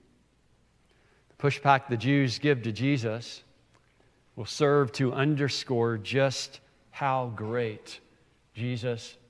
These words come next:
actually is. Sometimes we don't appreciate things till we see the opposite. And here the pushback reveals how stunning he is. "Is he greater than Abraham?" they ask.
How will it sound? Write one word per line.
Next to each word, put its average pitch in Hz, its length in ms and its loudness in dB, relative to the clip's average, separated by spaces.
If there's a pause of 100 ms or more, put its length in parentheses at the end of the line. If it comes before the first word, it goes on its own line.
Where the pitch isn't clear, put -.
actually 107 640 -10 (260)
is. 98 460 -12 (720)
Sometimes 208 380 -4
we 180 120 2
don't 165 180 6
appreciate 165 560 0
things 170 380 -2
till 147 200 0
we 120 420 -2
see - 240 -4
the 113 180 0
opposite. - 560 -6 (1200)
And 104 120 -6
here 147 240 6
the 131 100 2
pushback 135 720 2
reveals 120 580 0
how 113 120 0
stunning 117 420 -2
he 113 240 0
is. 107 460 -2
"Is 120 100 0
he 147 140 4
greater 165 340 8
than 175 160 6
Abraham?" 170 460 6
they 123 160 6
ask. 107 440 2